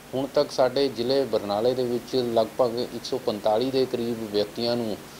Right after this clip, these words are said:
ਪੁਲਿਸ ਅਤੇ ਸਿਵਲ ਡਿਪਾਰਟਮੈਂਟ ਦੀ ਸਾਂਝੀ ਮੁਹਿੰਮ ਤਹਿਤ ਉਹਨਾਂ ਨੂੰ ਨਸ਼ਾ ਛੁਡਾਉਣ ਵਾਸਤੇ ਸਿਵਲ ਹਸਪਤਾਲ ਤੋਂ ਅਤੇ ਡੀ ਐਡਿਕਸ਼ਨ ਸੈਂਟਰ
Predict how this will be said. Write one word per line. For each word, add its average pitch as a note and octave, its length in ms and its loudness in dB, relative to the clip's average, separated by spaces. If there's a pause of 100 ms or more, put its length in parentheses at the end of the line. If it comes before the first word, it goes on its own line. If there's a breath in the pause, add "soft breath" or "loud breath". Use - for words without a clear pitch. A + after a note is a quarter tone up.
(280 loud breath)
ਪੁਲਿਸ C3+ 380 0
ਅਤੇ B2 260 2
ਸਿਵਲ B2 320 -2
ਡਿਪਾਰਟਮੈਂਟ A#2 640 0
ਦੀ A#2+ 120 -2
ਸਾਂਝੀ A#2+ 440 0
ਮੁਹਿੰਮ A2+ 380 0
ਤਹਿਤ A2 300 4 (540 loud breath)
ਉਹਨਾਂ B2+ 280 -2
ਨੂੰ B2 360 0 (380)
ਨਸ਼ਾ A#2 420 4
ਛੁਡਾਉਣ A#2 500 2
ਵਾਸਤੇ A2+ 480 0 (560 loud breath)
ਸਿਵਲ B2+ 260 2
ਹਸਪਤਾਲ A2+ 520 2
ਤੋਂ B2 360 -2
ਅਤੇ B2 200 0
ਡੀ A2+ 240 -2
ਐਡਿਕਸ਼ਨ A2+ 380 -4
ਸੈਂਟਰ A#2 720 -2